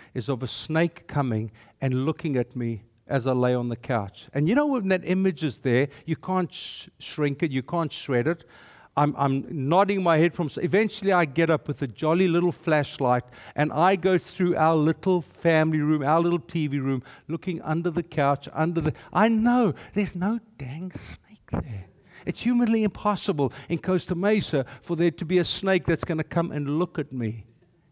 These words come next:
See, there are those moments. That's a more humorous rendition. But there are moments, dear friends, and I want to say to you,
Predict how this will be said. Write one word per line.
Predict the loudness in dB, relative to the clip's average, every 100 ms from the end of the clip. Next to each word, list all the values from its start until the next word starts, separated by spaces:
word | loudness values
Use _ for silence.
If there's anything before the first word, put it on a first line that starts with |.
| _ _ _ _ _ _
See, | -8 -4
there | -4 -4
are | -4 -4
those | -2 0 0 -2
moments. | -2 -2 -2 -2
That's | 0 0 0
a | -2
more | -2 -4
humorous | -4 -6 -4 -2 -4 -6 -16 _ _ _ _ _ -4
rendition. | -2 -2 -4 -6 -6 -10 -12 _
But | -6 -4
there | -4
are | -2 0 0
moments, | 0 0 -2 -6 -8
dear | -8
friends, | -8 -6 -6 -6
and | -8 -10
I | -6 -4
want | -4 -4 -6
to |
say | -4 -2 -2
to | -2
you, | -6